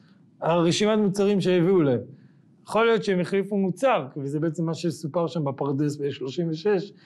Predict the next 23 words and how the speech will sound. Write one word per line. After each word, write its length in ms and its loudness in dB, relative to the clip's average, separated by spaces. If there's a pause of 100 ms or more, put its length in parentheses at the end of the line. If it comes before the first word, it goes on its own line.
(260)
אני 80 -4
לא 40 0
יודע, 260 0
הרב, 280 -2
אה, 420 -2
טנדלר 240 0
אולי 200 0
עצמו 540 -2 (400)
היה 140 -2
שם 140 -8
אולי 180 -4
שלושים 400 -4
ושש, 200 -2
הוא 120 -4
כבר 120 -6 (180)
היה 100 -4
צעיר. 340 0 (340)
אבל, 300 2
אה, 320 2 (260)
בכל 200 2 (120)
מקרה, 180 0
אה, 760 2 (1040)
לכן, 400 2